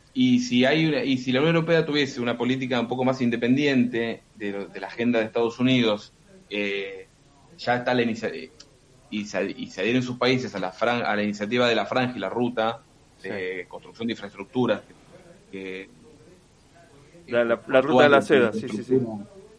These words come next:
Speaker 1: de comunicación que propone China, eh, ya es una, ya es una disputa mucho más fuerte en términos económicos. Por eso la, son varias disputas que se están dando simultáneamente, una económica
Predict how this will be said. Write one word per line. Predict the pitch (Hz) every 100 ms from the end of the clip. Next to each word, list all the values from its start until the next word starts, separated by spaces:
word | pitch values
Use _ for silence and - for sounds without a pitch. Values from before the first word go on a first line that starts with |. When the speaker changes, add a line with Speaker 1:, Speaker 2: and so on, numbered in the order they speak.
| -
Speaker 1:
de | 104
comunicación | 110 110 107 107 107 143 120
que | 98
propone | 101 120 123
China, | 123 139 131 143 160 - - - - _ - -
eh, | 87
ya | 90 104
es | 123 123
una, | 110 104
ya | 101 110
es | 117 113
una | 113 104
disputa | 101 - 107 107
mucho | 101 104 101
más | 95 -
fuerte | 117 113
en | 110
términos | 107 113 101 101
económicos. | 107 143 131 110 127
Por | -
eso |
la, | 110 110 -
son | - 147
varias | 160 165
disputas | 131 123 151 160 156 160
que | 107
se | -
están | - 123
dando | 131 139 143 143 143 - - - - - -
simultáneamente, | - 98 107 127 147 151 104 98
una | 92 117
económica | 113 135 160 160 156 160 175